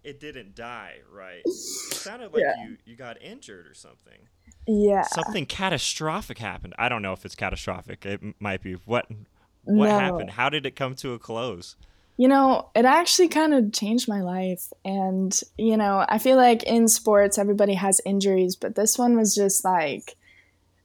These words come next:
Speaker 2: it was like the wake-up call that was like, "Morgan, the dog days are over. <laughs> Like, you gotta move on." So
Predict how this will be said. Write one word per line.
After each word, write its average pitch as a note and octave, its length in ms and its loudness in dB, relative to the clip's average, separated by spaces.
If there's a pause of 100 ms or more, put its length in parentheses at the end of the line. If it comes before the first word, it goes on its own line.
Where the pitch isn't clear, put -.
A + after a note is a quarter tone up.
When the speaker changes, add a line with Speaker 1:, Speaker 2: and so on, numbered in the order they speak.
Speaker 2:
it F#3 80 -4
was G3 140 0
like F#3+ 160 0
the F#3+ 80 -2
wake-up F3+ 520 -2
call G#2+ 340 -6
that A2 160 -4
was G#2 120 -2
like, - 460 -6 (240)
"Morgan, A3+ 480 0 (400)
the - 60 -12
dog G3 260 -4
days G#3 240 -2
are G#3 140 -2
over. A3+ 480 0
<laughs> G#3+ 100 2
Like, A3+ 260 2
you A3+ 80 6
gotta G3+ 340 0
move G3 340 0
on." A3+ 540 2 (360)
So A3+ 540 4